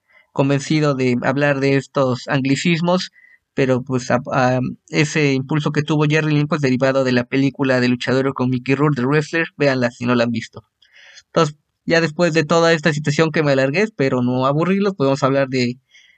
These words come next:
lucha libre mexicana, que ver, situación de los últimos días.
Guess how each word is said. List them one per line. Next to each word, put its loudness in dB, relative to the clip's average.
lucha 2
libre 2
mexicana, 0
que 0
ver, 2
situación -2
de 2
los -2
últimos 0
días. 0